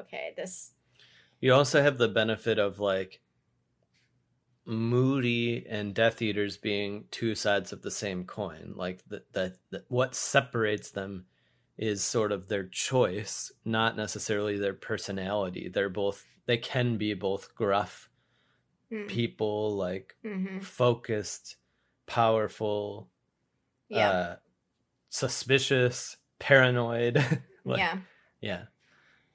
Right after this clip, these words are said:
Speaker 2: I think it's really interesting. And, and yeah, I mean, Barty Crouch Junior's story is, like, extremely sad. I, I find the,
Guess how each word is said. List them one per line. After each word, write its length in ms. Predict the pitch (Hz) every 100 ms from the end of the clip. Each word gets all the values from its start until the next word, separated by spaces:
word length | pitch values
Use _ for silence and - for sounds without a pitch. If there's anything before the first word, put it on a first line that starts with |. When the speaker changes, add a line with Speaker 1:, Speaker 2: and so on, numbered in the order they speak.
| _ - - _ -
Speaker 2:
I 100 | 113
think 200 | 139 123
it's 160 | 110 113
really 220 | 107 104
interesting. 640 | 110 107 95 90 - 95 -
And, 320 | 123 120 113 -
and 360 | 120 110 101 - _ _ _ _ _ _ _ _ _ _ _ _ _ _ _ _ _ _ -
yeah, 220 | 143 101
I 40 |
mean, 180 | 113 117
Barty 240 | 123 139 139
Crouch 340 | 135 113 -
Junior's 400 | 120 123 113 98
story 560 | - - 123 127 104 101
is, 300 | 101 98 -
like, 400 | 92 90 90 - _ _ -
extremely 760 | 127 - - 131 151 127 101
sad. 480 | 95 - 120 101 95
I, 220 | - 110 - -
I 120 | 120
find 480 | - 135 143 135 117
the, 440 | 107 101 98 -